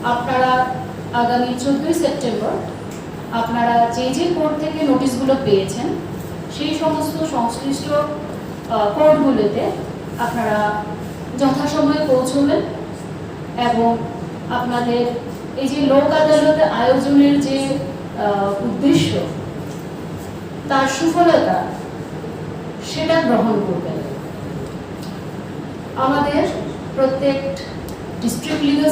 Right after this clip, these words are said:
সার্ভিসেস অ-, অথরিটির যে অফিস রয়েছে আটটা ডিস্ট্রিক্টে, তাছাড়া চোদ্দটা সাবডিভিশনাল লিগ্যাল সার্ভিসেস কমিটি অথরিটির অফিস রয়েছে, সেখানে আমাদের প্যারালিগ্যাল ভলান্টিয়ার বন্ধুরা থাকবেন সেই দিন।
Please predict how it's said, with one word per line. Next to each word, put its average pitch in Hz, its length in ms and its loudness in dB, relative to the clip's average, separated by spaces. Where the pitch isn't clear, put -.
সার্ভিসেস 269 460 0
অ-, 254 160 0
অথরিটির 269 480 0
যে 269 80 2
অফিস 320 400 4
রয়েছে 240 300 2
আটটা 214 220 -2
ডিস্ট্রিক্টে, - 540 -4
তাছাড়া 233 480 0
চোদ্দটা 240 460 0
সাবডিভিশনাল 277 720 4
লিগ্যাল 277 300 2
সার্ভিসেস 277 420 2
কমিটি 247 340 2
অথরিটির 254 460 -2
অফিস - 240 -2
রয়েছে, 190 320 -2
সেখানে 311 320 0
আমাদের 294 320 4
প্যারালিগ্যাল 277 540 4
ভলান্টিয়ার 233 580 2
বন্ধুরা 226 360 0
থাকবেন 185 400 -4
সেই 185 240 -2
দিন। 220 120 -4